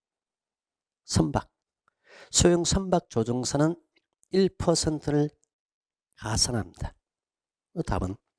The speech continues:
다른 것은 사 번이 되겠죠. 오에서 육 급, 하-,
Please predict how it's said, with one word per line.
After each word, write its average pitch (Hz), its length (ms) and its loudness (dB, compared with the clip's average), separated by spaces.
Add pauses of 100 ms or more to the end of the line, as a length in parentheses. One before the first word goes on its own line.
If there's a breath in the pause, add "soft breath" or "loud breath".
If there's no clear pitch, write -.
(220)
다른 104 280 -6
것은 165 340 0 (280)
사 147 220 2
번이 151 160 0
되겠죠. - 460 -10 (1040 loud breath)
오에서 165 800 6
육 - 160 -4
급, 151 220 2
하-, - 200 -12